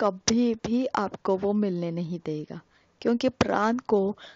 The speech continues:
प्यार ही नहीं है परमेश्वर से।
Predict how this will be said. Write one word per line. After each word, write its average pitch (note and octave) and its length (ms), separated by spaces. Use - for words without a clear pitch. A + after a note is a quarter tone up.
प्यार G#3+ 440
ही C4 300
नहीं C4+ 320
है G#3 100
परमेश्वर E3 720
से। - 440